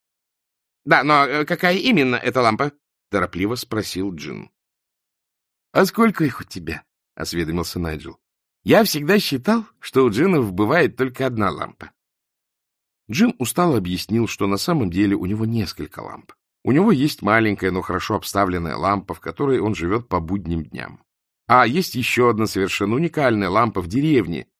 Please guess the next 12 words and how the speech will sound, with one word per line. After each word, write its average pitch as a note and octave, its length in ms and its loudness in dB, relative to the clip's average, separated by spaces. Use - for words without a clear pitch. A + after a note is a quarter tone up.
отреставрированный A2 1000 2
крестьянский F#2+ 800 -2
камышовый F#2 520 0
светильник F#2 680 -2
в G#2 80 -2
неиспорченном A#2+ 840 2
цивилизацией G2 760 0
винодельческом G2 840 0
районе A#2 480 0
неподалеку A#2+ 680 4
от A2 100 0
Щеботана. - 920 -6